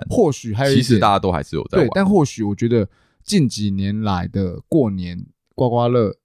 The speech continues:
Speaker 1: 重点是过年这段期间会特别疯嘛。
Speaker 2: 嗯。
Speaker 1: 然后它的，呃，种类越来越多了，其实现在超多种。
Speaker 2: 哦，就是好，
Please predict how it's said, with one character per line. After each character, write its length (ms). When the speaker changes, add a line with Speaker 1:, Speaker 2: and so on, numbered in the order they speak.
Speaker 1:
重 240
点 100
是 100
过 220
年 100
这 60
段 80
期 60
间 80
会 40
特 120
别 120
疯 240
嘛。 200
Speaker 2:
嗯。 220
Speaker 1:
然 240
后 320
它 140
的， 260
呃， 160
种 240
类 280
越 140
来 40
越 120
多 260
了， 100
其 140
实 60
现 100
在 20
超 220
多 160
种。 160
Speaker 2:
哦， 440
就 100
是 80
好， 180